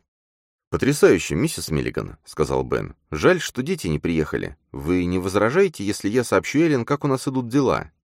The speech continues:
«Да что ты всё время спрашиваешь?» — упрекнула она, хотя, судя по лицу Доминика, стоявшего у неё за спиной, он предпочёл бы, чтобы его спрашивали. Пока Бен набирал номер,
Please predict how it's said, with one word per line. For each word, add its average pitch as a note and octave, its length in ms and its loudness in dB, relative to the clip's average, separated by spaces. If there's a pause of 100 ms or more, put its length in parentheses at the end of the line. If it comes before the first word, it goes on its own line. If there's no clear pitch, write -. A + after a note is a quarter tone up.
(580)
«Да C3 180 8
что F#3+ 340 2
ты A#3 120 0
всё G#3+ 160 2
время F#3+ 260 8
спрашиваешь?» — D#2+ 840 2
упрекнула D#2+ 640 2
она, G#2 160 0
хотя, D#2+ 260 -2
судя D#2 260 -2
по D#2 100 0
лицу C#2 280 -4
Доминика, C#2+ 580 -2
стоявшего C#2+ 540 0
у C#2+ 80 0
неё D2 280 0
за C2 120 -8
спиной, B1+ 460 -4 (100)
он E2 180 -6
предпочёл F2+ 520 0
бы, G2+ 120 -4
чтобы A#2 320 -2
его A#2 400 -2
спрашивали. - 720 -4 (640)
Пока C#3+ 260 0
Бен A#2+ 240 4
набирал E2+ 380 4
номер, F#2+ 420 0